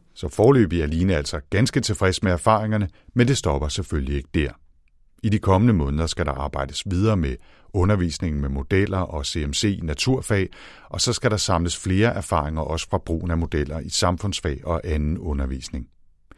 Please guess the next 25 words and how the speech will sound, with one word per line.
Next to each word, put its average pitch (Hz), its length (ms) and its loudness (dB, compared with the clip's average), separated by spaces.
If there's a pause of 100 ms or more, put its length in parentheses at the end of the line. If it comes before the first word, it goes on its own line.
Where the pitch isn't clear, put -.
(460)
En 117 120 2
del 135 260 2
af 117 80 2
det 85 200 2
overordnede 98 560 4
projekt - 500 -2
er 95 120 2
jo 127 60 6
nemlig 71 340 2 (280)
at - 120 -6
se 160 300 0
agentbaseret 113 760 2
modellering 80 760 0
og 69 240 -12
computational 76 800 -2
thinking 120 480 0 (100)
i 143 100 -4
en 143 120 2
bredere 82 400 0
sammenhæng, 76 560 -4 (540)
som 123 240 2
værktøjer, 107 480 4
der 73 100 -4
kan 69 120 -6
bruges 76 400 -4